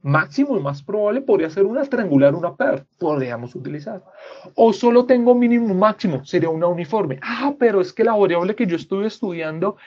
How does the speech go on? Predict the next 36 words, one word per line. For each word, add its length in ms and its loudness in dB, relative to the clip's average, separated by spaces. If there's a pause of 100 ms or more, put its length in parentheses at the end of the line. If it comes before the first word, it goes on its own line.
(280)
es 440 -4 (140)
netamente 960 0 (640)
discreta, 560 6
por 120 0
ejemplo, 260 2
cantidades, 640 4
entonces 420 -4
ya 140 -2
no 120 -4
sería 200 0
una 200 -2
uniforme 460 -4
continua, 400 -4
sino 240 -8
una 160 -8
uniforme 420 -8
discreta". 460 0 (240)
Entonces, 500 0
si 220 -6
no 120 -2
tengo 180 -2
información, 800 -4 (240)
tengo 280 0
que 400 0
mirar 520 2
si 500 -4 (200)
hay 320 0
estudios 800 0
previos 640 -2 (140)
dentro 360 2
de 60 0
mi 80 -8
compañía 540 -2
o 120 -4
estudios 440 0
académicos 680 -4